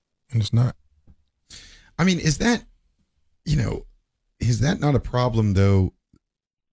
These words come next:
Speaker 2: How do you fight that? Because, I mean, that's what people do, that they gravitate
Speaker 1: Yeah.
Speaker 2: towards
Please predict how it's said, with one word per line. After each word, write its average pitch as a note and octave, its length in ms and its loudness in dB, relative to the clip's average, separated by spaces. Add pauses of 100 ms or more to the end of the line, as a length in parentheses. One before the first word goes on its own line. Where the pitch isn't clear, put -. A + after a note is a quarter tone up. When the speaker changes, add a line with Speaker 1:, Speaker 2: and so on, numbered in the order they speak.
(240)
Speaker 2:
How C#3 180 0
do F#3 60 -2
you F3+ 120 2
fight C#3+ 380 -4
that? - 300 -4 (240)
Because, A#2+ 260 0
I C3+ 40 2
mean, C3 120 2
that's C#3+ 160 -2
what C#3 100 -6
people A#2+ 360 -2 (480)
do, G#2+ 440 2 (140)
that A2+ 180 -2
they A2 100 0
gravitate A2 600 -2 (220)
Speaker 1:
Yeah. G#2 240 0
Speaker 2:
towards G2 540 0